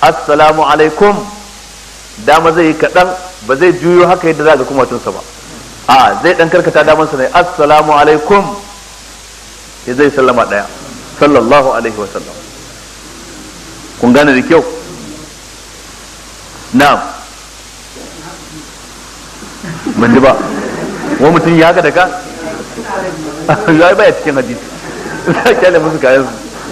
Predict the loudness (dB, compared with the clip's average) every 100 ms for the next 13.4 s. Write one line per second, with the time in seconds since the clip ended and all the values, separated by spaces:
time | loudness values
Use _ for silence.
0 | -14 -14 -14 -14 -14 -16 -18 -6 -2 2
1 | 2 2 2 2 4 4 4 4 0 -2
2 | -2 0 2 2 2 0 0 2 4 2
3 | 0 -2 -4 -6 -8 -2 -2 -2 -6 -12
4 | -12 -12 -10 -10 -10 -4 -4 -2 -4 -4
5 | -8 -12 -8 -6 -4 -4 -2 -2 -4 -4
6 | -6 -4 -4 -6 -6 -6 -6 -6 -6 -6
7 | 0 2 2 2 2 4 4 4 2 0
8 | 0 0 2 2 4 2 2 2 4 2
9 | 2 -4 -14 -14 -14 -12 -4 0 2 2
10 | 0 -4 -6 -10 -18 -20 -20 -20 -20 -16
11 | -2 0 2 4 4 4 2 2 2 2
12 | 0 -2 -4 -2 0 0 -2 -4 0 4
13 | 6 6 6